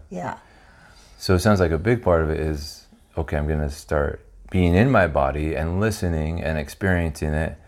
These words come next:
Speaker 2: and accepting this experience that I'm having. Is that a lot of it?
Speaker 1: That's a lot of it. Um, I can't, I think people can read this stuff and we think about this stuff,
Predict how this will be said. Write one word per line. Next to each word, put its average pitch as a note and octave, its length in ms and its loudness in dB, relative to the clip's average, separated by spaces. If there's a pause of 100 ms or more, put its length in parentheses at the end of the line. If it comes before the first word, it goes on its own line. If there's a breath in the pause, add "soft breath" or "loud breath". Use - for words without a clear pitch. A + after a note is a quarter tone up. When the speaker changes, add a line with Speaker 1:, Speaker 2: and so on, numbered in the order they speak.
(280 soft breath)
Speaker 2:
and D2+ 120 -2
accepting D2 440 -4
this D2 160 -6
experience C#2+ 440 -6
that - 120 -10
I'm C2+ 100 -8
having. C#2 480 -8 (100)
Is D#2 120 0
that E2 240 6
a - 40 -4
lot D#2 280 2
of D#2 120 -2
it? F#2 160 -2 (160)
Speaker 1:
That's A3 240 8
a B3 60 6
lot F#3 380 8
of F#3 120 6
it. G#3 320 4 (380 loud breath)
Um, D#3 520 -2 (300)
I F3 80 -2
can't, - 540 -4 (1000 loud breath)
I G#3 40 0
think E4+ 320 2
people B3 280 2
can E3+ 280 -2
read F#3+ 420 0
this A3 220 4
stuff G#3 460 4
and D#3+ 120 -2
we G#3+ 140 0
think G#3+ 300 0
about G3 380 6
this F#3+ 200 -2
stuff, F3+ 500 4